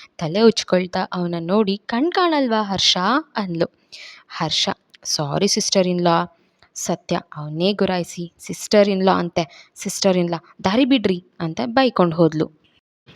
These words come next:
"ಇವ್ರಿಗೇನಾಯ್ತು?" ಅಂತ, "ಇವ್ನೇನ್ ಬರ್ತೀನಿ ಅಂದೋನು ಬರ್ಲೇ ಇಲ್ಲ" ಅಂತ ಫೋನ್ ತಗೊಂಡು ವಿನಯ್ಗೆ ಕಾಲ್ ಮಾಡ್ದ. ಅವನು ಕಾಲ್ ಪಿಕ್ ಮಾಡಿ, "ಹೇಳು ಮಗ" ಅಂದ. ಹರ್ಷ, "ಎಷ್ಟೊತ್ತೋ ಬರೋದ್ ನೀನು?" ವಿನಯ್,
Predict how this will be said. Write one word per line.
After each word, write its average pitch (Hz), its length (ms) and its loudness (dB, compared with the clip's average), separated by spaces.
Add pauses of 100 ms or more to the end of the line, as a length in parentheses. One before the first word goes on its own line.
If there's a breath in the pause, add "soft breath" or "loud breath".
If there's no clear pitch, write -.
(100)
"ಇವ್ರಿಗೇನಾಯ್ತು?" 285 1200 8
ಅಂತ, 170 300 4 (600 soft breath)
"ಇವ್ನೇನ್ 220 400 8
ಬರ್ತೀನಿ 269 460 8
ಅಂದೋನು 247 400 8
ಬರ್ಲೇ 202 440 4
ಇಲ್ಲ" 247 180 6 (300)
ಅಂತ 170 180 4
ಫೋನ್ 294 420 4
ತಗೊಂಡು 202 320 4
ವಿನಯ್ಗೆ 175 420 2
ಕಾಲ್ 156 320 4
ಮಾಡ್ದ. 151 220 4 (560 loud breath)
ಅವನು 156 260 6
ಕಾಲ್ 233 300 2
ಪಿಕ್ 285 240 2
ಮಾಡಿ, 226 260 6
"ಹೇಳು 254 320 6
ಮಗ" 208 180 2 (320)
ಅಂದ. 175 220 2 (300)
ಹರ್ಷ, - 340 2 (540 loud breath)
"ಎಷ್ಟೊತ್ತೋ 311 720 6
ಬರೋದ್ 220 380 6
ನೀನು?" 214 560 6 (380 loud breath)
ವಿನಯ್, 170 300 6